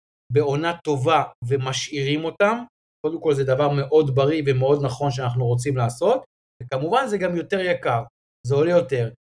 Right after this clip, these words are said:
אם יש שישה, שבעה, שמונה שחקנים מהשנה שעברה, תמיד תדעו שאם הם נשארו ופתחו להם חוזים ונתנו להם חוזים ארוכי טווח, אותה קבוצה,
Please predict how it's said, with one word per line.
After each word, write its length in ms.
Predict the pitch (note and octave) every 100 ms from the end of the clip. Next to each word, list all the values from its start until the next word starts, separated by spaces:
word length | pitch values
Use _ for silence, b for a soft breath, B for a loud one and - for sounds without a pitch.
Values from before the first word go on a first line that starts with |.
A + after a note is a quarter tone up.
| C#3+
אם 80 | D#3+
יש 200 | F3 D#3+
שישה, 300 | C3+ F3 D#3+
שבעה, 440 | - C3+ E3 D#3
שמונה 280 | B2 C3+ D#3
שחקנים 380 | - - D3 C#3+
מהשנה 300 | C3 C3+ C#3+
שעברה, 460 | C3+ B2 D3+ G3 G3+ _ _ -
תמיד 260 | C3 F#3+ F#3
תדעו 480 | F3 D3 G3 D#3+ A#2+ - _ -
שאם 220 | - F3+
הם 160 | D#3+ C#3+
נשארו 680 | C3 C#3 C#3+ D#3+ F3 C#3+ -
ופתחו 420 | C#3 C3+ C3 F3+
להם 180 | F3+ D3+
חוזים 480 | B2 C#3 D#3 D#3+ C3 - _ - A#2+
ונתנו 360 | C3+ C3 E3
להם 160 | E3 C#3+
חוזים 340 | C3+ C#3 D3+
ארוכי 680 | C3+ C3 - A#2+ B2 C#3+ B2+
טווח, 360 | C3 F#3+ A#3 - _ _ _
אותה 220 | D3 G3+ G3
קבוצה, 500 | E3+ C#3+ - G#3